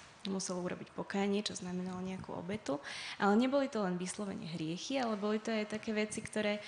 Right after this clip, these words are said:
znamenali súčasť života. Napríklad pri pochovávaní, alebo keď sa človek dotkol nejak-, niekoho, kto bol chorý,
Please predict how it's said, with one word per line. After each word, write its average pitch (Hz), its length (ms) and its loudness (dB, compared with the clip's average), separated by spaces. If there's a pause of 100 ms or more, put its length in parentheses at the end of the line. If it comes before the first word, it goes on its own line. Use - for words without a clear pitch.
(260)
znamenali 214 560 4
súčasť 220 400 -2
života. 175 400 -4
Napríklad 185 720 -2
pri 170 380 -4
pochovávaní, 175 800 0
alebo 170 300 -6
keď 185 220 -6
sa - 40 -6
človek 185 400 0
dotkol 190 480 -2
nejak-, 185 380 -2
niekoho, 180 580 0
kto 185 160 -2
bol 202 160 -2
chorý, 180 480 -2